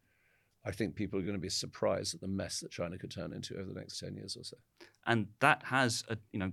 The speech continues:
Speaker 2: direct knock-on effect for, for your area in, um, in, in small companies?
Speaker 1: Well, it doesn't have a, it has a macro impact on everything because, you know, ships will go up and down with the tide, don't they?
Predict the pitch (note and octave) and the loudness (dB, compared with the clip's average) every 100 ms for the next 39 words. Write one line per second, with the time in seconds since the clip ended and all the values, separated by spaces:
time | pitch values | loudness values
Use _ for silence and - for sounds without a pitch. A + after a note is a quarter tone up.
0 | F#2+ G#2+ G#2+ A#2 A#2+ A#2+ A#2+ A#2 B2+ A#2 | 4 6 8 6 6 4 2 2 2 2
1 | - - A#2 A#2 - A#2+ A#2+ C3+ B2+ C3+ | -2 -2 0 -2 -4 0 4 6 6 8
2 | B2 A#2+ B2+ B2+ B2 B2+ B2 - - B2 | 6 6 6 6 6 2 0 -10 -6 -6
3 | - B2+ C#3 B2+ E3 F2+ B1 - _ _ | -2 0 2 4 2 2 -2 -8 _ _
4 | _ _ C3+ B2+ B2 B2+ D3 D3 C3+ F#2 | _ _ 6 8 8 6 4 4 4 2
5 | - _ - - - _ _ _ A2 B2 | -8 _ -18 -18 -20 _ _ _ 2 6
6 | A2+ A#2+ C3 B2+ - - A2+ G#2+ F#2 G2 | 6 6 8 8 6 4 6 4 2 0
7 | F#2 G2+ G2 F2 E2 - - - - _ | 0 0 0 0 -2 -4 -6 -10 -20 _
8 | _ _ _ _ _ B2 - A#2 G#2+ G#2 | _ _ _ _ _ -2 6 8 8 6
9 | G2+ F2 - - - _ A#2 F#2 - - | 4 4 2 0 -8 _ 0 0 -2 -4
10 | - - - - A2 F#2 G#2 G2 F#2+ G2 | 0 2 2 2 2 4 4 6 4 4
11 | F#2+ F#2+ E2 - F2+ D#2 F#2 - E2+ | 4 2 2 6 6 4 0 -2 -6